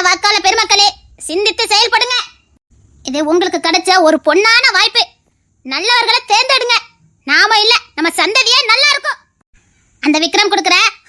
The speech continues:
ஆயிரத்துக்கு அறுநூறுக்கு உங்க ஓட்டை வித்துட்டீங்கன்னா, நீங்க நம்ம பிள்ளைங்களுக்கும் நம்ம வருங்கால சந்ததிக்கும் துரோகம் பண்ணதுக்கு சமம். உங்ககிட்ட ஆயிரத்தி ஐநூறு கொடுக்குறான்னா, சும்மா ஒண்ணும் கொடுக்க மாட்டான், ஜோலியம் குடுமி சும்மா ஆடாதுன்னு சொல்லுவாங்க. ஆதாயம் இல்லாம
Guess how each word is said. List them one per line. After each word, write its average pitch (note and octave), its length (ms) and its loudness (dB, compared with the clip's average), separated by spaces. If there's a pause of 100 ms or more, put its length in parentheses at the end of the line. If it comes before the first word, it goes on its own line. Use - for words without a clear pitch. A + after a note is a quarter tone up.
(120)
ஆயிரத்துக்கு A4 400 -2
அறுநூறுக்கு G#4 300 -2
உங்க F#4+ 180 -2
ஓட்டை G#4 160 -2
வித்துட்டீங்கன்னா, G#4 500 0 (480)
நீங்க F#4 200 -4 (100)
நம்ம F#4 200 0
பிள்ளைங்களுக்கும் A4+ 440 0
நம்ம G#4+ 160 0
வருங்கால A#4 360 0
சந்ததிக்கும் A4+ 440 -2
துரோகம் B4+ 260 2
பண்ணதுக்கு A#4 300 -2 (100)
சமம். A#4 240 0 (800)
உங்ககிட்ட E4 380 -2 (120)
ஆயிரத்தி A4+ 280 0 (100)
ஐநூறு A#4+ 320 0
கொடுக்குறான்னா, A#4+ 440 0 (420)
சும்மா G#4+ 180 0 (100)
ஒண்ணும் C5+ 200 -2
கொடுக்க C5 240 -2
மாட்டான், C#5 240 2 (240)
ஜோலியம் A#4+ 340 0
குடுமி B4+ 220 -2
சும்மா C#5 240 0
ஆடாதுன்னு C5+ 360 -2
சொல்லுவாங்க. C#5 320 0 (480)
ஆதாயம் C5 300 0
இல்லாம B4+ 240 0